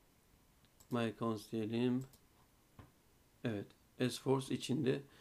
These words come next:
United Oil yapalım arkadaşlar. Çünkü onu silmek istemiyorum. Şunu değiştiriyorum. Şu anda siz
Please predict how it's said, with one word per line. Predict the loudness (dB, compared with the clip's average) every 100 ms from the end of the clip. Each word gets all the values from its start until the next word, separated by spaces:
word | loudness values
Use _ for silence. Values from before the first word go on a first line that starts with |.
| -20 -12 -10 -6
United | 0 6 8 8 4 2
Oil | 6 6
yapalım | 6 2 0 2
arkadaşlar. | 0 0 -2 0 -2
Çünkü | 0 -2 0
onu | 2 2 -2 -10 -20 _ -20 -20 -20 -20 -20 -20 -20 -20 -20 -18
silmek | -8 0 2 2
istemiyorum. | -2 -2 0 0 0 -2
Şunu | -2 0 0 -2 0
değiştiriyorum. | 2 2 -2 0 2 4 2 0 -10 -20 -20 -20 -20 -20 -20
Şu | -4 4 8
anda | 8 6
siz | 2 0 0 -2